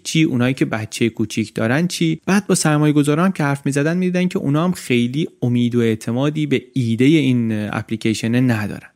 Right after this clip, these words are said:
اینجا برگشتن یه خورده دوباره به ایده پردازی. گفتم: "بسیار خوب، ما بریم دو تا سوال رو جواب بدیم. یکی این که ببینیم چه مشکلی رو می‌خوایم حل کنیم، بعد این که ببینیم که این مشکل رو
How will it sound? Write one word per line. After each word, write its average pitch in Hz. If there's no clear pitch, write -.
اینجا 196
برگشتن 175
یه 180
خورده 170
دوباره 123
به 139
ایده 120
پردازی. 95
گفتم: 185
"بسیار 127
خوب، -
ما 131
بریم 185
دو 185
تا 175
سوال 117
رو 113
جواب 101
بدیم. -
یکی 196
این 214
که 190
ببینیم 151
چه 190
مشکلی 190
رو 170
می‌خوایم 135
حل 113
کنیم، 104
بعد 214
این 226
که 202
ببینیم 190
که 180
این 185
مشکل 156
رو 160